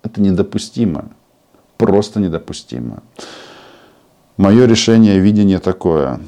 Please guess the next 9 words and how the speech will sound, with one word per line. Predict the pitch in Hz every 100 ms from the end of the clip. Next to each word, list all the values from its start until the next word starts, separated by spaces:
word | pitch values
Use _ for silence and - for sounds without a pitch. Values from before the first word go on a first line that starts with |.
| -
Упрощение | 98 92 95 - - 117 107
этих | 95 - -
юридических | 98 92 98 104 87 - 90 -
процедур. | - - 101 90 78 - - _ _ _ _ _ _ _ _ _ _ _ _ -
К | -
черту | - 123 123 95 82
долбаную | 82 101 104 92 90 85
де-, | 87
бюрократию. | 90 90 90 98 98 - 104 - - -